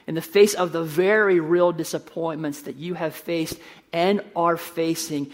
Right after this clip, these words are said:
how are you able to continue to see God's goodness?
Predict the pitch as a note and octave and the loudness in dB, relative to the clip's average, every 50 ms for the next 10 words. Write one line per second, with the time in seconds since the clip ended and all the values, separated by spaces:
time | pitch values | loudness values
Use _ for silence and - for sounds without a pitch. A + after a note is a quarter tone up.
0 | - - - - - - F3 F3+ F#3 F3+ - E3+ E3+ E3 D#3+ D#3 D3 D#3+ F#3 G3 | -14 -20 -16 -10 -4 0 2 4 4 4 2 2 0 0 0 -2 -6 -4 -4 -2
1 | G#3+ G3+ - - F3 F3 F#3 F#3 F3+ F3+ F3 E3+ - - E3 - - - C#3+ C3 | -2 -2 -2 -2 0 2 2 4 4 2 0 -2 -4 -8 -14 -10 -8 -6 -6 -6
2 | - - - - F#3+ G3 F#3 E3+ E3+ F3 E3 D#3+ D#3 D#3+ C#3+ C3+ - - - E3+ | -8 -8 -6 -6 -4 -4 -4 -2 -2 0 0 -2 -2 -6 -10 -10 -10 -10 -10 -10
3 | D#3+ D#3+ D3 C#3+ C3+ C3+ C3+ C#3 C3+ C3 B2+ - - - _ _ - B2+ C3 B2 | -10 -10 -8 -8 -8 -8 -6 -6 -8 -8 -10 -14 -18 -20 _ _ -18 -18 -18 -18
4 | G#2+ - - - - | -20 -20 -20 -20 -20